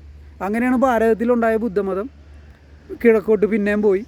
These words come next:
ചൈന, ജപ്പാൻ, അങ്ങനെയുള്ള നാട്, ശ്രീലങ്ക, അങ്ങോട്ടൊക്കെ പോയത്. മനസ്സിലായോ? ശങ്കരാചാര്യരുടെ കാ-, കാരണമാണ് അങ്ങനെ സംഭവിച്ചത്. You see? അപ്പോൾ ഇതാണ് പറയാനുള്ളത്. യേശു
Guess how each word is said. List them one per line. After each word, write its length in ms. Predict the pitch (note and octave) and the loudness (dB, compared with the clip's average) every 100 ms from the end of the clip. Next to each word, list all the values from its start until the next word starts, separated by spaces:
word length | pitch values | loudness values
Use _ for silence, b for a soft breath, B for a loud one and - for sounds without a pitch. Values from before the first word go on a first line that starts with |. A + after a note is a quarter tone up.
| - - - - - - - - - | -12 -20 -20 -20 -20 -20 -20 -20 -6
ചൈന, 360 | G#3+ G3+ G#3 G3 | -2 0 0 0
ജപ്പാൻ, 440 | F#3 G3+ - G3 | 0 -2 0 -2
അങ്ങനെയുള്ള 360 | G3 G3 G3+ G3 | -2 -2 -2 -2
നാട്, 260 | G#3 G3+ F#3+ | -2 -2 -2
ശ്രീലങ്ക, 420 | F#3+ G#3 G3+ F#3+ | -2 0 0 0
അങ്ങോട്ടൊക്കെ 400 | F#3+ F#3 F#3 F#3 | -2 -2 -2 -2
പോയത്. 340 | E3+ G3 D3+ C#3+ - - - - - - F3 | 0 0 0 -6 -18 -20 -20 -20 -20 -8 -4
മനസ്സിലായോ? 340 | F3 F3 D3+ | -2 -2 -2
ശങ്കരാചാര്യരുടെ 600 | F#3 F3 F#3 G3 G#3 A3+ | 0 0 2 2 2 -2
കാ-, 200 | A#3+ G#3+ G#3+ | -2 -4 -4
കാരണമാണ് 340 | G3 F3 F3 F3 | -4 -4 -4 -4
അങ്ങനെ 200 | E3+ D#3+ | -4 -6
സംഭവിച്ചത്. 520 | E3+ D3+ C3 - A2 - - - - - - - - - - - - | -6 -6 -8 -12 -18 -20 -20 -20 -20 -20 -18 -16 -16 -14 -14 -12 -4
You 80 | D#3 - | -2 0
see? 120 | A#3 - - - - - - - - - - - - - - D2 - - - - - - - - - - - - - | -2 -4 -14 -18 -18 -18 -20 -20 -20 -18 -16 -14 -14 -16 -16 -16 -14 -14 -16 -16 -16 -16 -16 -14 -14 -14 -14 -8 -2
അപ്പോൾ 200 | E3+ G#3 D4 - - - - - | 2 2 2 -4 -20 -20 -18 -8
ഇതാണ് 300 | E3 F#3 G3+ B3 | -4 -4 -4 -4
പറയാനുള്ളത്. 580 | A3 E3+ E3 D#3 C#3 B2 - - - E3 | -4 -2 -2 -4 -6 -12 -18 -20 -8 -2
യേശു 460 | E3+ F3+ A#3+ C4+ | 0 0 -2 -4